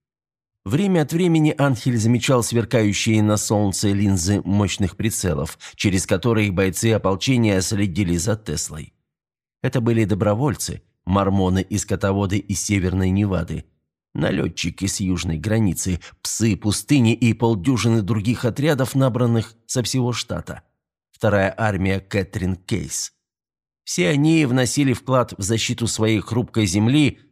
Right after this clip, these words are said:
обетованной от толп беженцев. Анхель подозревал, что кое-кого из тех, кто притаился на каменистых грядах, он знает. Он помнил их лица, превратившиеся в маски ненависти,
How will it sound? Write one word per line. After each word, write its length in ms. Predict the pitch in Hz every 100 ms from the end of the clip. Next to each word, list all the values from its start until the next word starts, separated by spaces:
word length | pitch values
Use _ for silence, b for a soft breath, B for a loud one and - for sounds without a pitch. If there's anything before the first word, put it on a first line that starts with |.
| _
обетованной 800 | 110 131 131 127 131 113 113 117
от 340 | - 107 - -
толп 300 | 92 - -
беженцев. 800 | 80 87 85 - - - - - _ _ _ _ _ _ _ _ _ _ _
Анхель 380 | 151 151 - 143
подозревал, 600 | 135 123 107 127 131 127
что 440 | 107 - 110 104 90
кое-кого 600 | 120 113 95 110 101 104
из 220 | 92 -
тех, 260 | 101 90
кто 240 | - 92 87
притаился 720 | 92 92 92 92 85 90 87
на 140 | 92
каменистых 760 | 87 90 92 90 - - 82 -
грядах, 720 | 90 104 90 113 104 - _
он 180 | 95 92
знает. 600 | 87 101 80 - - - _ _ _ _ -
Он 220 | 127 147
помнил 480 | 147 185 151 95 71
их 160 | - 80
лица, 400 | 101 - 85 78
превратившиеся 920 | 78 82 87 107 85 92 90 - 92
в 80 | 82
маски 440 | 92 92 - -
ненависти, 800 | 90 101 107 87 78 - - 65